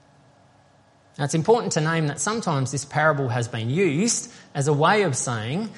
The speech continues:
"See, it's okay, deathbed confessions work and you can get your ticket punched to heaven."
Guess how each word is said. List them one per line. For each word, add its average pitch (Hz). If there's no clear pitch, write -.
"See, 240
it's 151
okay, 190
deathbed 165
confessions 139
work 175
and 143
you 151
can 151
get 135
your 131
ticket -
punched -
to 117
heaven." 110